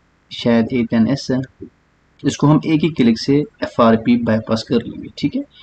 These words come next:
कोई bag डकर नहीं खोलना, कुछ नहीं करना। ये देख लीजिए एफ़आरपी लगी है ना, ठीक है? यहाँ से भी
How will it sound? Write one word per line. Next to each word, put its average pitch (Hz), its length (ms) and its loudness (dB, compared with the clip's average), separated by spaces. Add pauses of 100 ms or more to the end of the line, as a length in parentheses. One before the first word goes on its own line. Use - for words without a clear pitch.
(320)
कोई 135 240 6
bag 127 300 4
डकर 127 240 2
नहीं 127 220 6
खोलना, 110 380 2
कुछ 113 240 -4
नहीं 131 120 2
करना। 110 240 -4 (400)
ये 120 60 0
देख 110 180 2
लीजिए 110 260 2
एफ़आरपी 120 380 2
लगी 127 300 2
है 107 60 0
ना, 117 80 -4 (720)
ठीक 127 140 0
है? 147 160 -2
यहाँ 117 220 4
से 143 120 0
भी 147 100 0